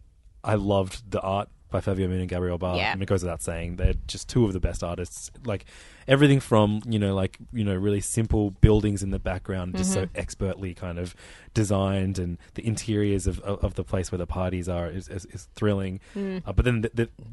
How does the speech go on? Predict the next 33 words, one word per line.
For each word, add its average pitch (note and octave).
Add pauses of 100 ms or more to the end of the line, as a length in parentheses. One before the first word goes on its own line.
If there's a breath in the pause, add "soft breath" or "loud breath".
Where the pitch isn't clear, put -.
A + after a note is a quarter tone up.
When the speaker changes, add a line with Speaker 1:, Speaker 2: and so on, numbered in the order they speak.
(100)
Speaker 1:
wh-, B2+
where C3+
they A#2+
really G#2
excel F2+
at F2
is, F2
uh, G2+ (200)
drawing, F#2 (420 soft breath)
drawing G#2
people, F2+
especially F2
women. D#2 (160 soft breath)
Speaker 2:
Yeah. G3 (260)
Speaker 1:
He, G#2
they, A2+
like, G#2
he G2+
ju-, G2+
they G2+
just G#2
draw -
such -
uniquely G2+
beautiful F#2 (420 soft breath)
women, F#2 (120)
Speaker 2:
Yeah. F3+
Speaker 1:
and, F#2+
and G2+ (840)
you A2+ (100)
really A#2
feel A2
for F#2+